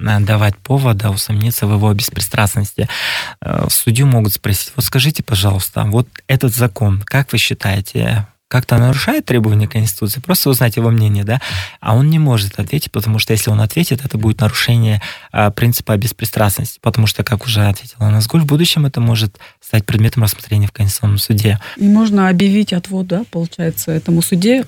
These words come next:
Speaker 2: сказать,
Speaker 1: Да.
Speaker 2: что вот он уже, вот когда в таком-то, таком-то году или в такой-то этот эс эм и уже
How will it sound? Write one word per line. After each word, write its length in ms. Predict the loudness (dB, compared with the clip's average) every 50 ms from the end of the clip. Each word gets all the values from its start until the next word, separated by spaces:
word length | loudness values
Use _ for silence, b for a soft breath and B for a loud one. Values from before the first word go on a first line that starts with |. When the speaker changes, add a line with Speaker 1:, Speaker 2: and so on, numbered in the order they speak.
| -8
Speaker 2:
сказать, 360 | -16 -16 -6 -2 0 0 0
Speaker 1:
Да. 60 | 0 0
Speaker 2:
что 140 | 0 0
вот 260 | 2 2 2 2 0 0
он 260 | -2 0 2 2 2
уже, 440 | 2 2 0 0 0 0 0 -2 -4
вот 220 | -6 -4 -6 -6 -4
когда 300 | -4 -4 -2 -2 -2 -2 -4
в 20 |
таком-то, 440 | -2 -4 -2 0 2 2 2 2 0
таком-то 380 | 0 -2 -2 0 0 0 2 2
году 360 | 2 4 4 4 4 4 4
или 160 | 4 2 2 0
в 80 | -2
такой-то 400 | -4 -4 -2 -2 -2 -2 0 0
этот 420 | 0 0 0 0 -2 -4 -6 -6 -8
эс 160 | -8 -4 -2
эм 100 | 0 2
и 120 | 2 2 2
уже 320 | 2 0 0 0 0 -2